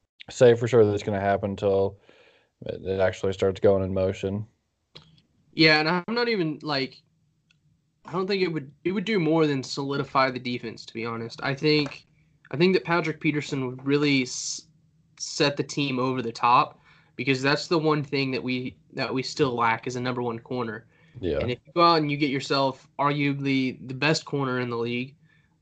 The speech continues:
Speaker 2: um, then I think that will take the defense to the next level, and it'll really do, um, it'll take some pressure off Spagnuolo to, you know, work with the guys that we currently have.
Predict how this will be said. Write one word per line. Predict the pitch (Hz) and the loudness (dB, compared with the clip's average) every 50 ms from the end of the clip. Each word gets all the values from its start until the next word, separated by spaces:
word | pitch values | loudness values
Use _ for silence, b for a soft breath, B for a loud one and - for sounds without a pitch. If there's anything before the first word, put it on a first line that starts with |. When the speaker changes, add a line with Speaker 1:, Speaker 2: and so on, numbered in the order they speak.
| - - | -14 -10
Speaker 2:
um, | 127 127 120 120 123 120 123 123 | -6 -4 -4 -4 -4 -4 -4 -4
then | 120 127 123 127 | -2 -2 -2 0
I | 131 131 | 0 0
think | 123 - 151 139 139 | 2 2 0 2 2
that | 143 135 127 | 0 0 0
will | 131 127 127 123 120 117 | 0 -2 -2 -2 -2 -4
take | - - 147 139 139 | -4 -2 -2 -2 -2
the | - 131 | -2 0
defense | 139 131 127 131 135 123 - | 2 2 2 0 -2 -4 -2
to | - 135 | -2 0
the | 127 | 2
next | 127 123 117 - 127 | 2 0 0 0 0
level, | 127 123 127 123 123 117 | 0 2 2 0 0 0
and | - 123 127 127 123 120 120 | -2 -2 -2 0 0 -2 -2
it'll | 117 127 127 127 123 | 0 0 0 0 2
really | 135 143 147 147 139 127 | 4 6 6 6 6 6
do, | 123 135 135 135 135 131 127 123 - b b b b b b b b b - 127 | 4 4 6 6 6 4 2 0 -4 b b b b b b b b b -6 -4
um, | 120 117 110 92 | -2 0 0 2
it'll | 131 139 139 | 2 2 4
take | - 180 170 - | 4 4 4 4
some | - 151 | 4 2
pressure | - 156 151 143 - 156 139 | 4 4 2 4 4 4 4
off | 135 131 - - | 4 4 2 -2
Spagnuolo | - 139 127 123 123 127 127 127 127 127 123 120 120 - | -2 -2 0 0 0 0 0 2 2 2 2 2 0 -2
to, | - 127 123 120 120 120 117 117 120 - - - | -4 -2 -2 0 -2 -2 -4 -6 -8 -14 -12 -6
you | - 123 | -2 0
know, | 120 120 | 2 2
work | 117 127 131 127 123 - | 2 2 2 2 2 2
with | - 120 117 117 - - - - _ - - _ _ _ _ _ _ _ | 4 4 4 2 0 -8 -20 -20 _ -20 -20 _ _ _ _ _ _ _
the | - 127 | -2 2
guys | 135 127 127 131 131 120 | 4 4 6 4 4 2
that | 123 92 | 0 -2
we | 117 123 | -2 -4
currently | 120 - - 127 120 110 101 120 120 | -6 -4 -4 -2 -2 -2 -4 -4 -4
have. | 123 120 117 110 107 - - | -4 -6 -6 -8 -10 -12 -14